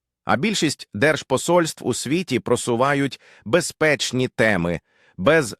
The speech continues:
справжньої української ідентичності. Світ не знає нас не тому, що не хоче, а тому, що ми самі не показуємо себе як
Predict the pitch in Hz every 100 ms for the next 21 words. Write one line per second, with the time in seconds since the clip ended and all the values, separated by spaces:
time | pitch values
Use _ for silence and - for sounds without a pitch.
0 | _ - - - 120 127 135 107 120 120
1 | 117 117 117 101 90 92 95 - 95 92
2 | 98 107 92 92 85 - 85 - - 69
3 | - 57 - _ _ _ _ _ - 226
4 | 185 175 147 180 160 139 143 139 - 131
5 | - 120 139 170 160 95 - 127 127 135
6 | - 131 - - - _ _ _ _ _
7 | - 123 180 202 214 - 160 151 151 151
8 | 165 156 151 143 139 160 170 117 120 113
9 | 110 101 - 104 92 139 120 107 117 -